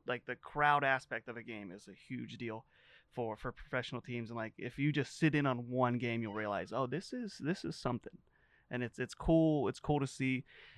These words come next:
And, like, you, uh, even circling back to Ted Lasso, you see that, like,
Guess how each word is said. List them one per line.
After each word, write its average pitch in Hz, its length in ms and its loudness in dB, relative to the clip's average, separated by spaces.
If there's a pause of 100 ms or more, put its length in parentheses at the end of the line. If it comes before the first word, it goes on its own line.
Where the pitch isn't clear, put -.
(100)
And, 123 120 -4
like, 117 240 -2
you, 139 240 2
uh, 127 420 6
even 143 380 0 (220)
circling 131 320 -2
back 123 160 2
to 131 60 -8
Ted 131 180 -2
Lasso, 160 240 4
you 123 160 -6
see 143 160 -4
that, 123 100 0
like, 120 140 -2